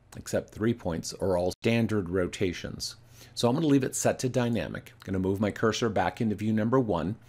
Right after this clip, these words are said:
and I'm just going to data anywhere, and you're going to see a little plus sign show up, and this happens to be down here at the bottom. And you can see as I move my cursor around,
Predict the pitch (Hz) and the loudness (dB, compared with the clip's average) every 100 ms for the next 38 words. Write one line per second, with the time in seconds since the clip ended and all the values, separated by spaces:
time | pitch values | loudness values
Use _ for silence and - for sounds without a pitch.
0 | - - - - - 110 127 175 170 151 | -20 -20 -20 -10 0 2 4 2 0 2
1 | 131 95 - 123 107 78 - 113 120 82 | 2 0 2 4 4 0 -2 0 0 -2
2 | 71 110 - - - 107 101 104 117 127 | -4 -6 -12 -16 -2 0 2 2 2 2
3 | 143 - - 117 107 107 - 92 95 110 | 2 -2 -2 0 -2 -4 -12 -8 -4 -4
4 | - 135 135 113 95 92 - 85 80 110 | -2 -2 0 -2 -2 -2 -4 -4 -4 -6
5 | - - - - - - - - 90 92 | -10 -20 -20 -20 -20 -20 -20 -10 -6 -2
6 | - 92 98 92 92 104 98 92 92 92 | 0 0 -2 -4 -2 -2 0 -2 -2 -2
7 | 90 120 113 87 78 131 - - - - | -2 -2 -2 -2 -2 -6 -8 -16 -20 -20
8 | - - - - 101 98 95 - 107 - | -20 -20 -18 -6 -2 0 -2 0 0 2
9 | 117 107 98 95 98 117 120 117 104 - | 2 4 2 2 2 2 4 2 2 0
10 | 117 - 104 90 104 120 87 80 127 | 0 0 0 2 2 2 0 -2 -6